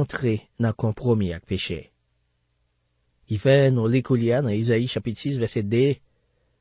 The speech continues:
yon bann bèt vivan te kanpe fè wànn li. Yo te klere kou flanm dife. Yo chak te gen sis zèl.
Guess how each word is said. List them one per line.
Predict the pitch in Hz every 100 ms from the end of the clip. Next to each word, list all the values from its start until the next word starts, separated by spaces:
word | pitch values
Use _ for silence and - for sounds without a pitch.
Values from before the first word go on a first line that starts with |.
| -
yon | 131 135 127
bann | 131 120
bèt | 120 117
vivan | 123 143 135 135 160 175
te | - 110
kanpe | 120 117 120
fè | 131 113
wànn | 120 110
li. | 92 82 _ _ _ _ _ _ _ -
Yo | 135
te | - 131
klere | - 143 160 143 151 107
kou | - 131
flanm | - 120 113
dife. | 117 - 82 - _ _ _ _ _ _ _ -
Yo | 123 120
chak | - 147 160 -
te | 101
gen | 104
sis | - - 151 139 123
zèl. | 92 60